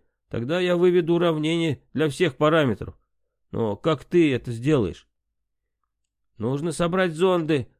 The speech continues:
например, на базе дронов с камерами вверх,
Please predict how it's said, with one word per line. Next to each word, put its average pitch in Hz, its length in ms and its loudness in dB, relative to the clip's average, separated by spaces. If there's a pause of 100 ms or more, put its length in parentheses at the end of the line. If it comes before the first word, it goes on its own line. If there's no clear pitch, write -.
(160)
например, 165 460 0
на 135 160 -2
базе 156 320 0
дронов 160 560 0 (100)
с - 140 -20
камерами 156 560 0
вверх, 139 480 0